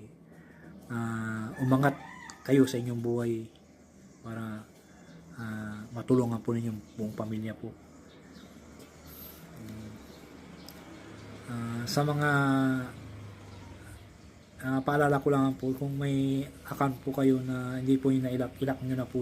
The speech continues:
yan. Kung di kayo marunong mag-lock, ipailak nyo po sa marunong po. Ah, huwag nyo po akong gayahin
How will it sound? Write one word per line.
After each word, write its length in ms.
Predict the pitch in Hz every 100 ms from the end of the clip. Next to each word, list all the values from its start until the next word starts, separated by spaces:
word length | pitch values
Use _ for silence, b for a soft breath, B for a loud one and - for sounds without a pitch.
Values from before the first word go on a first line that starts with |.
| 120
yan. 400 | 120 117 117 -
Kung 240 | - 135
di 80 | 135
kayo 160 | 143 139
marunong 320 | 135 139 135
mag-lock, 480 | 127 123 123 120 -
ipailak 400 | 135 131 127 127
nyo 80 |
po 160 | 123 123
sa 80 | 127
marunong 560 | 120 120 117 120 117 113
po. 160 | 120 117 - B B B B B B B -
Ah, 400 | 123 120 117 117
huwag 80 | 123
nyo 160 | 139 139
po 80 | 143
akong 160 | 135
gayahin 400 | 131 135 131 127